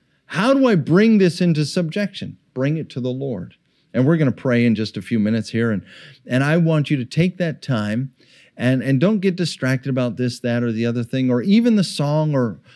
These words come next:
I'll pray. But you bring your, your failures, those things that you can't control, that you can't suppress and subdue, and bring them to God. And I'm telling you, Jesus is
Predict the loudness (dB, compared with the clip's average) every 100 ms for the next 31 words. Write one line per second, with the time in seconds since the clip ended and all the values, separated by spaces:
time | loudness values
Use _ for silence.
0 | _ -4 -2 -2 0 4 4 2 -2 -6
1 | -12 -14 _ _ -20 _ _ _ _ _
2 | _ -10 2 6 6 6 4 4 4 4
3 | 6 6 6 4 2 0 -4 _ _ 2
4 | 4 6 4 2 0 4 2 0 -8 -10
5 | -14 _ 2 4 4 2 0 2 2 0
6 | -4 6 8 6 4 4 4 2 2 0
7 | 2 2 2 2 2 4 2 4 2 2
8 | 0 -4 -6 -2 2 2 0 -4 -2 -6
9 | -2 2 4 2 -2 -10 0 0 4 4
10 | 6 6 4 2 2 2 2 0 -2 -6
11 | 0 2 4 4 4 4 6 6 4 2
12 | -4 -10 -2 6 8 8 6 6 2 0
13 | 4 4 4